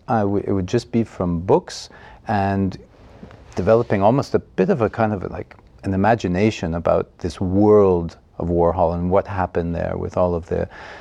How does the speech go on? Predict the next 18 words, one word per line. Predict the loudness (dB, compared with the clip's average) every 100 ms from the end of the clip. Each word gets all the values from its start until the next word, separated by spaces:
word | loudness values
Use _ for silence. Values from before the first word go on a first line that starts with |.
| -10
the | -8 -8 -2
actors | 0 0 -4 -2 2 2 -2 -6
and | -4 -2 -2 -2
the, | -2 0 0 -2 -6 -20 -18 -6
um, | -4 -4 -4 -6
hustlers, | -10 -4 -2 -2 -4 0 0 -2 -6 -10
the | -8 -8 -8 -12
prostitutes | -2 0 0 -6 -10 -6 -6 -8 -8
and | -4 -4
the | -2
rock | 2 2 2
stars | -2 -2 -2 -4
and | -6 -4
the | -6 -8 -14 -14 -8 -10
drug | -2 -2 0
addicts | -2 -4 -8 -10
and | -8 -6
the, | -8